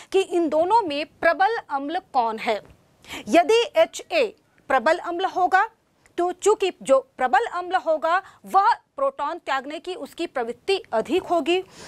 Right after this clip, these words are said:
तो इस स्थिति में जो एचए के द्वारा प्रोटॉन त्यागा जाएगा और अभिक्रिया की दिशा या हम कहें साम्यावस्था की दिशा अग्र दिशा की ओर फॉरवर्ड डायरेक्शन में होगी।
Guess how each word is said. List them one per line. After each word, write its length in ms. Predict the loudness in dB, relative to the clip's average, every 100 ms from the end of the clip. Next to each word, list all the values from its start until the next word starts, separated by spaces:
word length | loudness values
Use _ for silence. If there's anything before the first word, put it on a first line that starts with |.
| -2 2
तो 120 | 2 4
इस 220 | 4 4
स्थिति 420 | 0 0 0 0
में 260 | 2 4 2 0 -12 -8
जो 180 | 2 4 4 2
एचए 400 | 0 0 -8 -8
के 200 | -8 -10
द्वारा 260 | -6 -6 -6
प्रोटॉन 480 | -8 -12 -8 -8 -10
त्यागा 420 | -8 -6 0 0
जाएगा 480 | 0 -4 -4 0 0 0 -6 2
और 160 | 2
अभिक्रिया 680 | 2 0 2 0 -2 0 2
की 200 | 0 -6
दिशा 440 | -6 -2 2 2 2 -4
या 140 | -4 -4
हम 160 | -4
कहें 260 | -12 -10 -10
साम्यावस्था 800 | -6 -4 -2 -2 -2 -4 -4 -6
की 160 | -4 -6
दिशा 340 | -4 2 2 2 -2 -2
अग्र 320 | 2 2 2 -2
दिशा 340 | -4 -2 -2
की 160 | -4 -2
ओर 240 | 2 2 0 -6 2
फॉरवर्ड 440 | 2 2 0 2
डायरेक्शन 480 | 0 0 -4 -6 -4
में 260 | -2 -4 0 2
होगी। 280 | 2 0